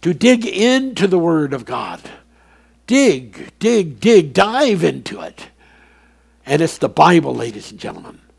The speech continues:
And so don't let someone steal away from you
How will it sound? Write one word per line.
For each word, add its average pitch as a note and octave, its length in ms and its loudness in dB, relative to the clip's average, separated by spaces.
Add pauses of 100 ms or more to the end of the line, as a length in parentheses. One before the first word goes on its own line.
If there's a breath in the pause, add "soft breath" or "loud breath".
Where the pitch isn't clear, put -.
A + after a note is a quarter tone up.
(720 soft breath)
And C#3 120 -4
so F#3 140 2
don't G3+ 360 0
let G3+ 280 0
someone F#3+ 580 0
steal B3 680 0
away G3 380 4
from G#3 240 0
you F#3 380 -4